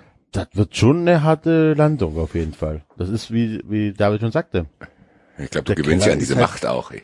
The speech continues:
Speaker 2: Ich glaub,
Speaker 1: Ja,
Speaker 2: das
Speaker 1: der
Speaker 2: gewinnt,
Speaker 1: Keller hat
Speaker 2: ja.
Speaker 1: dann, ist Gastronom, der ist Winzer, der hat noch genug anderes Baustellen, der, pff, ne? Der,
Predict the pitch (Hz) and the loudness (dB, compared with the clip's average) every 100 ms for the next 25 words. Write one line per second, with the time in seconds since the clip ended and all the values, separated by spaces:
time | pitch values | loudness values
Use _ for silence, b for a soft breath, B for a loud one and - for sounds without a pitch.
0 | _ - 80 104 - - 73 113 127 127 | _ -8 -4 -2 -2 -4 0 4 6 6
1 | 127 113 113 - 110 - 107 113 156 175 | 4 0 -2 -2 -2 0 -2 2 2 2
2 | 117 104 107 - 110 147 190 175 117 107 | 4 2 2 -2 0 0 2 0 2 0
3 | 139 - 120 123 160 - 104 87 92 - | 0 -2 0 2 2 2 0 0 -2 -2
4 | - 87 85 87 85 90 95 101 64 58 | -4 -4 -2 0 0 0 0 0 -2 -8
5 | - - _ B B B B B B B | -14 -20 _ B B B B B B B
6 | _ _ _ _ 107 131 160 - - - | _ _ _ _ 2 4 2 -4 -20 -20
7 | - - - _ _ _ - | -18 -16 -18 _ _ _ -2